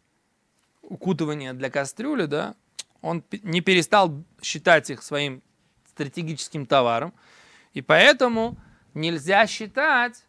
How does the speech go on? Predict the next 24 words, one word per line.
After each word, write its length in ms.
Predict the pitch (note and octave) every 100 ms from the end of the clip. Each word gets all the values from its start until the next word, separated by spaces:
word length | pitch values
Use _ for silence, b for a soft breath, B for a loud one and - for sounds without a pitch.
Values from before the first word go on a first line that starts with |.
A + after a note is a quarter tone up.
| _
что 300 | - - E3
они, 500 | D#3+ F3 G3+ A3 B3 - _ _ _ _ _ -
э, 460 | B2+ B2+ A#2+ B2+ B2
перестали 420 | D#3 D3 F3+ F#3+
быть 200 | E3 D#3
мукце. 360 | D#3 C3+ C3+
Они, 180 | A2+ D3+
в 60 | D#3
принципе, 320 | F#3+ F3 D3+
мукце, 380 | D3 C3 - A2+
в 60 |
который 300 | - A#2+ C#3+
ты 100 | -
это 140 | B2+ B2+
укутал. 420 | A2 B2 B2 D#3+
Теперь 280 | - - G#3
их 160 | E3+
двигать 280 | E3+ A#3 A#3+
нельзя, 320 | C#4+ D4 E4+
можно 240 | F#3 D3+ C#3+
достать 260 | C#3 E3+
кастрюлю 440 | E3+ G3 - D#4 G#3
и 20 |
т.д. 300 | F#3+ E3 -